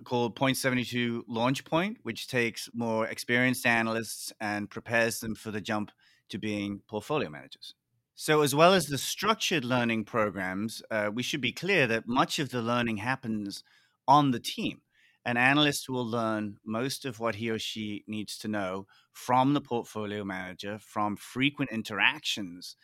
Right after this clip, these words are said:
and close interactions with that P M. These are mostly small teams. Uh, we'll also learn from his or her peers on the team, depending on, uh, where they sit in the stack, uh, in terms of experience.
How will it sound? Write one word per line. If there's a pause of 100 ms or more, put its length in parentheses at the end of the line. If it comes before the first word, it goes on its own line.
(220)
and
close
interactions
with
that
P
M.
These
are
mostly
small
teams. (680)
Uh,
we'll
also
learn
from
his
or
her
peers (340)
on
the
team,
depending
on, (380)
uh,
where
they
sit
in
the
stack, (140)
uh,
in
terms
of
experience.